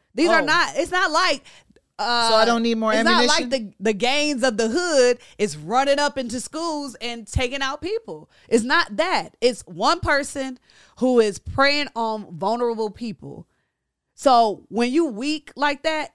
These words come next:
Speaker 1: you need to be put down by someone who is a hero, 'cause you're being a coward.
Speaker 2: Speaking of heroes,
Speaker 1: Mm-hmm.
Speaker 2: there's a gentleman, where is it, Colorado?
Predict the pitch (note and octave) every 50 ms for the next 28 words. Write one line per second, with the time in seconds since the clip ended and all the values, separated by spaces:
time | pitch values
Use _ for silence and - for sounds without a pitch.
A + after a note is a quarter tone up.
0 | _ _ _ G#3 A3+ C#4 C4 C4+ D4 C#4 C4+ B3 - C4 G#3 G3 A#3 A#3 G3 -
1 | - C4+ A#3+ F#3 F#3+ A3 A#3+ A#3+ A#3 G#3+ G3+ F#3+ F#3+ G3 G#3 A#3 - _ _ _
2 | _ _ _ _ _ E3 F3 G3 F#3+ F#3+ G3 G3 G3 G3+ G#3+ A3+ A#3+ - _ _
3 | _ _ _ - - - - B3 C#4 D4 B3 G#3+ F#3+ F3 E3+ E3 E3+ F3+ G3 -
4 | _ F#3+ F#3+ G3+ F#3 F3 G#3 G#3 A3 A3+ A#3 B3 B3+ _ _ _ _ _ _ -
5 | F4 D#4+ A#3+ F3 - - F#2+ - - _ _ _ _ _ _ _ - G3+ G3 F3+
6 | F3+ - F#3+ A#3+ C4 G#3 G#3 G#3 G#3 G#3 G3+ A3 A3 A#3 A3+ _ _ _ _ -
7 | - C#4 C4+ B3+ A3 F3 E3 - - - - _ _ _ _ _ - - - -
8 | C4+ A#3 D4 C#4+ C4 C4+ C#4 C#4 B3+ C4+ C#4+ C4+ C4 A#3 F#3+ C#3+ A2+ G2 F#2 F2+
9 | - - - - F3 D#3+ D#3+ D#3+ D3 D3 D3 D3+ D#3 E3 G3 G#3 G#3+ A3 A#3 G#3+
10 | B3 B3 G3 G3 G3 F3+ F3 F3+ F3 E3+ E3 E3 E3 D3+ C#3 - - - F#3+ D#3+
11 | D#3+ E3+ F3 F#3 F#3+ G3+ A3 B3